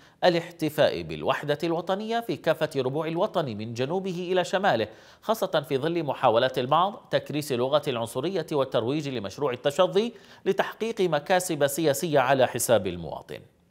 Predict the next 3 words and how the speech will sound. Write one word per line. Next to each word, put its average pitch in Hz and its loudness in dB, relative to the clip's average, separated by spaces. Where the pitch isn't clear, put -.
أتلف 254 4
مكتب 175 4
الصناعة 175 2